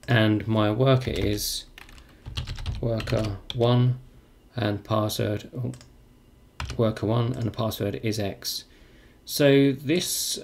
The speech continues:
um, should be okay for us. So I'm just gonna save that. I know the super-, supernova details are correct. Um, yeah, the dwarf pool one, I'm not too sure whether that X is gonna give us any issues. I never,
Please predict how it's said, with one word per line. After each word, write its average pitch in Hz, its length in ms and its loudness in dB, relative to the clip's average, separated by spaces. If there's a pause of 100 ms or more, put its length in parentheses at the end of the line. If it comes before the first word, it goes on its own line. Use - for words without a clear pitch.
um, 127 680 6 (160)
should - 320 0
be 120 120 8
okay 117 260 4
for - 120 -4
us. 98 100 -4
So 127 80 0
I'm 123 60 4
just 131 140 2
gonna 156 100 0
save 123 280 0
that. 151 200 -2 (1400)
I 131 40 6
know 139 80 6
the 127 60 4
super-, 127 300 8 (140)
supernova 117 520 2
details 110 520 0
are 107 180 0
correct. - 600 0
Um, 113 500 2
yeah, 110 240 6
the 110 500 2 (200)
dwarf 143 240 4
pool 139 160 4
one, 127 240 6
I'm 117 180 4
not 123 80 0
too 127 140 0
sure 113 540 4
whether 110 280 -2
that 107 320 -2
X - 300 -6
is 101 40 -8
gonna 104 140 -2
give 101 140 0
us 101 120 -2
any 104 160 0
issues. 101 360 -2
I 101 80 0
never, 104 320 0